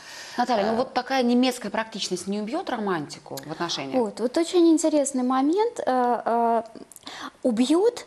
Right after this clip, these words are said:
Speaker 3: если, э, опять-таки, идти с-, со своим уставом в чужой монастырь.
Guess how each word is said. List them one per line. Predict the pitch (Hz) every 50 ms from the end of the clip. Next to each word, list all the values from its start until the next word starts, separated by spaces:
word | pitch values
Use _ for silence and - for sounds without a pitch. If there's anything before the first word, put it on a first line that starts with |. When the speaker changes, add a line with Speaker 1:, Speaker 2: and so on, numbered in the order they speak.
| - -
Speaker 3:
если, | 240 226 254 277 302 330 359 - - - 254 233 226 220 214 -
э, | - 226 226 226 226 226 -
опять-таки, | 220 - - 330 330 - 330 - - 262 247 -
идти | 240 226 - - 320
с-, | 320 - - - - -
со | 240 226
своим | 233 - 247 254 254 233
уставом | 233 233 - - 269 262 269 262
в | -
чужой | - - 220 208 214 220
монастырь. | 214 208 214 214 220 220 - - - - - -